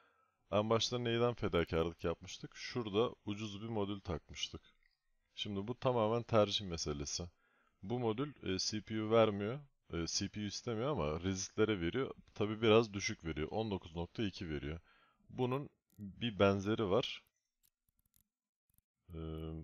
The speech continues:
modül videosunda anlatmışımdır. Nerede kendisi? Energized Plating. Şurada. Şu arkadaş, e,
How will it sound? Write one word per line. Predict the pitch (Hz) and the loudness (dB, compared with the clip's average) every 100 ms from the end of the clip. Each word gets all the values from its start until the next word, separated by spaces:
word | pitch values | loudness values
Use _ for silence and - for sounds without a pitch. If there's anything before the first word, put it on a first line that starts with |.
| - | -8
modül | 95 98 104 98 | -4 -4 -4 -4
videosunda | 98 87 90 - 95 101 107 - - - | -6 -6 -8 -6 -4 -2 -2 -4 -16 -12
anlatmışımdır. | - 95 95 92 101 - 85 82 104 - - _ _ _ _ _ _ _ _ _ _ _ _ _ - | -6 -2 -2 -2 -2 -4 -4 -6 -6 -8 -16 _ _ _ _ _ _ _ _ _ _ _ _ _ -10
Nerede | 92 87 85 | -6 -6 -6
kendisi? | - 82 80 87 - | -8 -10 -10 -10 -10
Energized | - 104 95 82 104 110 - - | -4 0 0 0 -2 -2 -4 -6
Plating. | 98 95 - 73 73 - _ _ _ _ _ _ _ | -2 -2 -4 -14 -16 -20 _ _ _ _ _ _ _
Şurada. | - - 101 80 80 78 _ _ - | -8 -6 -4 -2 -4 -6 _ _ -12
Şu | - - 107 | -8 0 4
arkadaş, | 82 - 92 127 - - - | 4 2 -4 -2 0 0 -2
e, | - | -8